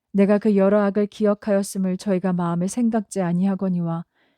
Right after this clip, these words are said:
이제 그 행위가 저희를 애워싸고 내 목전에 있도다. 저희가 그 악으로 왕을,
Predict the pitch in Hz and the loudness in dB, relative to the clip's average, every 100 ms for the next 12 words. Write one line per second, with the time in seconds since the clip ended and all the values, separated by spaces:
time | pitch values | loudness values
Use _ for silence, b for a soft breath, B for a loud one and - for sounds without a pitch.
0 | _ _ _ - 220 220 214 220 262 240 | _ _ _ -4 0 2 2 0 0 0
1 | 214 196 190 - 190 190 185 180 190 190 | 0 0 -2 0 0 0 0 0 0 -2
2 | - 185 180 180 175 175 - 202 190 170 | -4 -4 -2 -2 -2 -4 -6 -4 -2 -2
3 | 175 - 170 170 160 - _ _ _ _ | -6 -6 -8 -6 -10 -12 _ _ _ _
4 | _ _ _ - 220 196 196 185 196 185 | _ _ _ -4 0 2 2 0 -2 0
5 | 190 196 190 180 180 180 | 0 0 0 0 -2 -2